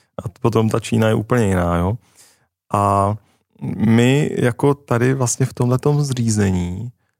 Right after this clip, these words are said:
ani jeden vlastně, ani v té Číně, ani na té Kubě nejsou v tom stavu, „Já mám právo.“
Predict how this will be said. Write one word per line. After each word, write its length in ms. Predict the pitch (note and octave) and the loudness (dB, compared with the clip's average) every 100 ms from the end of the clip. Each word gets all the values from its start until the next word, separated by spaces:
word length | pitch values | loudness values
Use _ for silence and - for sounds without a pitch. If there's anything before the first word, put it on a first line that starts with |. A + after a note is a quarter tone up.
| _ _ _ - | _ _ _ -4
ani 260 | B2+ E3+ C#3+ | 0 2 2
jeden 320 | G#2+ G#2+ A2+ | 2 2 2
vlastně, 380 | A2+ - A#2+ A#2 | 0 0 0 2
ani 120 | A#2 | 0
v 60 | |
té 120 | - B2 | -2 -12
Číně, 320 | - A2+ A2+ | -2 0 0
ani 180 | A2 A2 | 0 -2
na 100 | G#2 | -4
té 120 | B2+ - | -8 -6
Kubě 440 | G#2+ G2 F2+ G2 - _ B2+ | -2 0 0 -4 -12 _ -4
nejsou 880 | A2+ A2 A2 A2+ - C3 C3+ C3+ C3+ - | 2 4 2 0 0 2 2 2 -2 -6
v 140 | - | -6
tom 200 | B2 B2+ | -2 0
stavu, 320 | - A#2 A#2+ | 0 -2 0
„Já 100 | A#2 | 2
mám 140 | A#2 A#2 | 2 0
právo.“ 440 | - G2 G2+ G2 | -2 -2 -4 -8